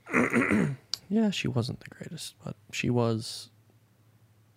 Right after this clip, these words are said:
Speaker 2: uh, for u-, us at that young age, she was, it was definitely like, "Wow, this is, like, different," just
Speaker 1: Yeah.
Speaker 2: because she's in our, in our genre, seemingly the first person that was doing it.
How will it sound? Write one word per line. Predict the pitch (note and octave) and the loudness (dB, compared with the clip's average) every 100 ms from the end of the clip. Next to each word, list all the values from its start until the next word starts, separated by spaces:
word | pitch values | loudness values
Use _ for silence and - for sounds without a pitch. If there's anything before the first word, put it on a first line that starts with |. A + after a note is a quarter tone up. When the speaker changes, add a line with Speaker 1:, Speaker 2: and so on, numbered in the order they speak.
| - | -8
Speaker 2:
uh, | C3+ G2+ E2+ E2+ - - _ F3+ - _ - - - - - - _ _ | 0 0 0 -4 -8 -14 _ -18 -18 _ -20 -20 -20 -20 -20 -20 _ _
for | - C#3+ C3+ B2+ - - | 2 6 6 4 2 -2
u-, | - - | -4 4
us | A#2+ B2+ - | 4 4 4
at | - A#2+ | 4 6
that | A#2+ G#2+ | 4 4
young | A2 A2 | 2 4
age, | G#2+ A2 G#2 | 2 2 0
she | - | 2
was, | G2+ A2 - | 2 0 0
it | A#2 | 2
was | G#2+ | 2
definitely | A2 G#2 A2+ | 0 0 -2
like, | - | 0
"Wow, | B2+ - | 0 0
this | B2 - | -2 -4
is, | C3 | -4
like, | - G#2+ - - - - _ _ _ _ _ | -4 -4 -6 -16 -20 -20 _ _ _ _ _
different," | - - - - - | -2 -2 -8 -12 -10
just | D#3+ D#3+ | -2 -2
Speaker 1:
Yeah. | |
Speaker 2:
because | - - - - | -2 -2 -2 -2
she's | - G#2 - - _ - F#3 | -4 -6 -8 -14 _ -20 -2
in | A#2 G2 | 0 2
our, | G2 G2 D#2+ - _ _ _ _ _ - - - - - - _ _ _ _ | 2 0 -2 -6 _ _ _ _ _ -20 -20 -20 -20 -20 -20 _ _ _ _
in | C3+ | 4
our | C3 A2+ | 6 4
genre, | A2 G#2+ A2 G#2+ G#2+ G#2 - - - | 2 2 4 4 4 2 -2 -10 -2
seemingly | - A2 A2 A2 A2 G#2+ | 2 2 2 2 2 2
the | A2 | 0
first | - G#2+ - | 2 0 2
person | G#2 A#2 G2+ | 0 2 0
that | |
was | G#2+ A2+ | 0 0
doing | B2+ C#3+ - | 0 0 -2
it. | - | -6